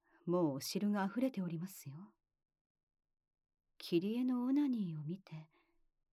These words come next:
興奮してくださったのですか？そうですか。喜んでいただき、ありがとうございます。それでは、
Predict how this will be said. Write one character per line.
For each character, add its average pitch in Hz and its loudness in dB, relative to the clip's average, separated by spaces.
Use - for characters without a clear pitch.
興 160 0
奮 170 -2
し - -8
て - -10
く 196 -10
だ 190 -4
さ 214 -8
っ 220 -8
た 214 -6
の 165 -2
で 147 -8
す - -16
か？ - -20
そ 160 -8
う 170 -4
で 196 -10
す - -20
か。 143 -16
喜 165 4
ん 175 -2
で 165 -8
い 120 -10
た 147 -10
だ 156 -10
き、 - -16
あ 143 -4
り 170 0
が 214 -4
と 190 -6
う 147 -8
ご 127 -12
ざ 127 -12
い 156 -6
ま 160 -12
す。 - -20
そ - -8
れ 151 -4
で 170 -4
は、 139 -8